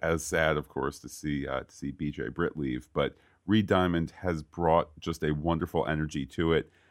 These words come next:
I, I don't know if we can hope to see him on, uh, on Agent Carter. I would suspect not,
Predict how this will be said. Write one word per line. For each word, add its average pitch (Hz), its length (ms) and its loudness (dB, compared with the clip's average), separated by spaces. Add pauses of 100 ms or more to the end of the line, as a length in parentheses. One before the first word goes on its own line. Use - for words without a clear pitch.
(560)
I, 87 180 4
I 82 100 4
don't 82 280 4
know 101 440 6
if 104 120 0
we 104 120 4
can 101 160 0
hope 101 300 2
to 98 100 -10
see 98 220 0
him 101 240 2
on, 87 380 0
uh, 82 260 -2
on 82 180 -2
Agent 80 340 -4
Carter. 92 360 4
I 76 80 4
would 76 260 -2
suspect - 720 -4
not, 78 460 -4